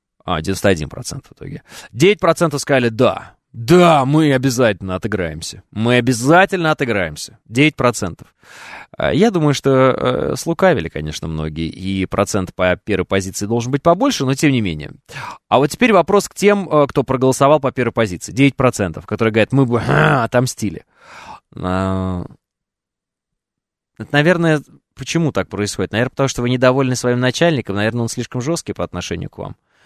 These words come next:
Ведь получается, что если вы вдруг завтра станете его начальником, вы будете таким же, как он. Правильно? То есть ваша,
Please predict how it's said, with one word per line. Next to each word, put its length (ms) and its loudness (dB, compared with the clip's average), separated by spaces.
Ведь 140 -4
получается, 580 0
что 140 -4
если 260 -2
вы 140 0
вдруг 240 -2
завтра 260 0
станете 380 -2
его 80 0
начальником, 580 -2
вы 100 -4
будете 400 -8
таким 280 -6
же, 100 -6
как 240 -6
он. 240 -2
Правильно? 540 2
То 80 -2
есть 280 -2
ваша, 800 2